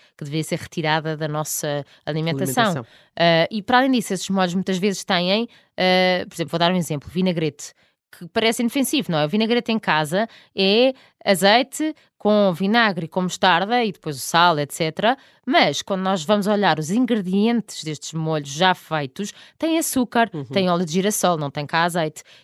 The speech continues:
Speaker 1: E,
Speaker 2: Uhum.
Speaker 1: portanto, não queremos. Também há molho de iogurte já feito. É outra vez o mesmo problema. O molho de cocktail que falávamos no início, portanto, a maionese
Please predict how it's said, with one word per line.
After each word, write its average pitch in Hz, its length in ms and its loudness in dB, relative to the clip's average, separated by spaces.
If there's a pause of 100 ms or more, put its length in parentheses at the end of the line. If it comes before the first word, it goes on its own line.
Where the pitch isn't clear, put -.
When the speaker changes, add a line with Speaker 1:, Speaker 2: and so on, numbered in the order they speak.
Speaker 1:
E, - 60 -8
Speaker 2:
Uhum. 147 60 -6
Speaker 1:
portanto, 226 240 -2
não 233 120 0
queremos. 185 400 -4 (220)
Também 190 280 2
há 247 80 4
molho 214 260 0
de 180 100 -2
iogurte 202 360 -2
já 226 120 2
feito. - 500 -2 (260)
É 160 160 2
outra 151 200 -4
vez 151 180 -6
o 165 60 -6
mesmo 170 220 -6
problema. 226 400 0
O 175 40 -2
molho 180 160 0
de - 80 -14
cocktail 202 600 0
que - 100 -20
falávamos 180 540 -2
no 185 80 -4
início, 220 420 -4 (300)
portanto, 165 380 -4
a 170 40 4
maionese 175 640 2